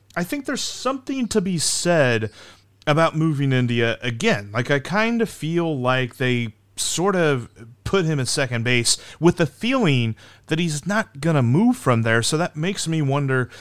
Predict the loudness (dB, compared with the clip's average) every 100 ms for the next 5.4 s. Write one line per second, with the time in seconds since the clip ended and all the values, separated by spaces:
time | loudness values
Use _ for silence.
0 | -10 2 4 4 0 -6 -4 -2 -2 -4
1 | -8 -6 -4 -2 -2 -4 -4 -4 -2 0
2 | 0 0 0 2 2 2 0 0 2 2
3 | 0 -2 -6 -6 -6 -8 -4 -2 -2 -2
4 | -4 -6 -4 -6 -4 -8 -6 -4 -4 -4
5 | -4 -2 0 -2